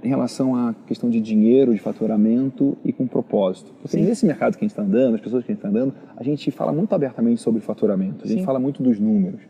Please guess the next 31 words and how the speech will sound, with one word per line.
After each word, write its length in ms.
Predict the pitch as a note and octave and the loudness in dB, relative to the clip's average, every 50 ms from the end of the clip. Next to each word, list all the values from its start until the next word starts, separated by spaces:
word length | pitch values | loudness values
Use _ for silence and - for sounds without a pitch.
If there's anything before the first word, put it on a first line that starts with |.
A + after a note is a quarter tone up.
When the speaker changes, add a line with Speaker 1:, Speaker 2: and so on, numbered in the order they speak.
| - - - - - - - - | -20 -20 -20 -20 -20 -20 -12 -10
Speaker 1:
né? 140 | G#2 F#2+ - - | -10 -8 -6 0
E 100 | - B3 D3+ | 2 2 2
isso 160 | E3 - - | 2 2 0
às 60 | F#3 D#3+ | 0 2
vezes 380 | C#3+ D#3 D#3+ D#3 D3+ D#3 D3 | 2 0 0 0 -2 -4 -6
soa 640 | - - - - - D3+ D3 D#3 D#3+ C3 A2+ A2 - - - - | -8 -12 -10 -4 0 2 4 4 4 2 2 0 -2 -12 -20 -12
pra 100 | - - | -12 -10
pessoas 260 | - A2+ - A#2 A2 | -8 -6 -6 -6 -4
que 80 | - A2+ | -2 -2
não 100 | A#2 A2+ | -2 -2
tão 120 | - G#2+ | -2 -4
acostumadas 600 | G#2+ G#2 - - A2 G#2 A#2+ C3+ C#3+ C3 A#2+ - - - - - - - | -8 -8 -8 -4 -2 -2 0 0 -2 -4 -4 -6 -8 -20 -20 -20 -14 -6
como 240 | - C3 C3+ C#3+ C#3 | -2 -2 0 0 -2
que 280 | C3 - - C#3+ C#3+ C3+ - - - - - | -2 0 2 2 2 0 -4 -14 -20 -18 -10
quase 260 | - C#3 D3 C#3 C#3 C3+ | -6 -4 -4 -4 -4 -4
que 120 | - C#3+ | -4 -4
um 60 | C#3 C3+ | -4 -4
foco 320 | - - C3+ C3+ - - | -2 -2 -2 -2 0 -2
exclusivo 800 | C#3 - - - C#3+ C3+ A#2+ G#2+ G#2+ A2 A#2+ B2+ B2 G#2 A2 A2 | -6 -4 0 4 4 4 4 4 4 6 8 8 6 6 4 4
nisso. 420 | G#2 G2+ F#2 F2 E2+ - - - | 6 6 4 2 0 -4 -12 -8
Speaker 2:
Uhum. 120 | E3 E3+ E3 | -6 -4 -2
Speaker 1:
Como 120 | D3+ G#3 | 0 0
é 40 | G#3+ | -2
que 80 | F3 G#3+ | 0 -2
você 180 | F#3 - - | -4 -4 -4
trata 480 | C#3+ - - C3 A#2+ A#2 A2 - - G2+ | -8 -6 -6 -6 -6 -6 -8 -6 -4 0
isso? 240 | G2+ G#2 G2+ - - | 0 0 0 -2 -4
Como 120 | - G#2 | -6 -8
é 40 | G#2 | -6
que 80 | - | -4
você 340 | - B2 - - A#2+ A2+ G#2+ | -6 -6 -4 -2 -2 -2 -2